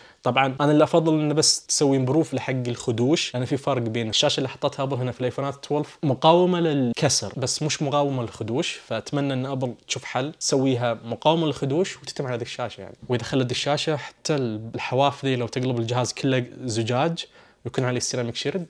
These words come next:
راح يكون ممتاز جدا. لكن الأخبار تقول لك إن أبل راح تروح حق السافاير. السافاير موجود على العدسات الآيفون الخلفية، لكن فئة السافاير اللي موجودة حق أبل ردية جدا. السافاير غالي جدا. هذا النوع من الزجاج ما أدري كم راح يكون سعر الآيفون.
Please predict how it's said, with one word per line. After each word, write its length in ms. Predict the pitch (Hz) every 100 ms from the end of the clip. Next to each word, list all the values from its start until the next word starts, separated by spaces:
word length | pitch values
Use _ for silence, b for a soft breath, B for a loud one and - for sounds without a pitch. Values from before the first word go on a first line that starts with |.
| -
راح 140 | 127 -
يكون 180 | 131
ممتاز 400 | 123 120 131 113 107
جدا. 220 | 117 101
لكن 300 | 107 120 135
الأخبار 300 | 131 - 143
تقول 180 | 135 143
لك 140 | 135
إن 80 | 139
أبل 160 | 143 135
راح 120 | 135
تروح 240 | - 151
حق 140 | - 135
السافاير. 680 | 123 - 131 - 127 113 110
السافاير 520 | - 175 190 180 151
موجود 300 | 139 160 139
على 100 | 120
العدسات 440 | 113 117 147 131
الآيفون 300 | 123 127 123
الخلفية، 540 | 117 127 117 165 143 - -
لكن 300 | 160 - 170
فئة 240 | - 214 196
السافاير 640 | - - 156 - 185 156
اللي 100 | 139
موجودة 300 | 143 156 143
حق 220 | 127 143
أبل 260 | 156 147 120 - _ -
ردية 400 | 135 131 165 139
جدا. 340 | 110 131 107 92
السافاير 600 | - 156 - 165 143 110
غالي 380 | 117 147 127
جدا. 440 | 95 131 117 104 92 -
هذا 280 | 139 127 123
النوع 300 | 127 147 143
من 140 | 127
الزجاج 680 | 120 110 113 135 160 147 - - 123
ما 120 | 131
أدري 200 | 123 110
كم 320 | - 117 117
راح 160 | - -
يكون 200 | - 107
سعر 260 | 113 113
الآيفون. 480 | 113 110 - 139